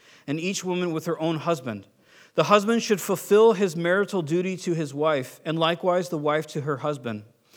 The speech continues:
The wife does not have authority over her own body, but yields it to the, her husband. In the same way, the husband does not have authority over his own body,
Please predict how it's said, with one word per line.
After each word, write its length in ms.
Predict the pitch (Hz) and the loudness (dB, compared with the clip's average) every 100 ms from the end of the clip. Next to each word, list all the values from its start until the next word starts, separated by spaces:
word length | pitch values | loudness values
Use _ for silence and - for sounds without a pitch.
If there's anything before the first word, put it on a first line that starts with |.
| - - _ | -20 -20 _
The 80 | 147 | 0
wife 280 | 165 180 180 | 2 2 0
does 160 | 175 | -4
not 220 | 165 180 | 0 0
have 180 | 175 185 | 2 0
authority 460 | 175 - 185 180 160 | 0 -2 0 2 2
over 180 | 160 151 | 0 -2
her 160 | 165 | -2
own 160 | 151 151 | -2 0
body, 320 | 151 160 147 | 2 2 0
but 220 | 135 139 | -2 -4
yields 340 | 139 180 196 185 | -2 0 2 0
it 160 | 196 | -4
to 120 | - 165 | -4 -4
the, 100 | 147 | -2
her 180 | 156 | -4
husband. 580 | 143 180 160 127 104 110 - | -2 -4 -4 -6 -8 -12 -6
In 140 | 147 | -4
the 80 | 151 | -2
same 320 | 196 190 180 | -2 -2 0
way, 160 | 175 175 | 2 2
the 100 | 156 | 0
husband 380 | 190 180 165 | 0 -2 -4
does 160 | 156 139 | -6 -4
not 180 | 160 165 | -4 0
have 140 | 165 | -2
authority 420 | 160 - 170 165 | -2 -2 -2 0
over 180 | 170 170 | 0 0
his 220 | 160 202 | 0 0
own 160 | 175 139 | 0 0
body, 380 | 123 123 135 | 0 0 -2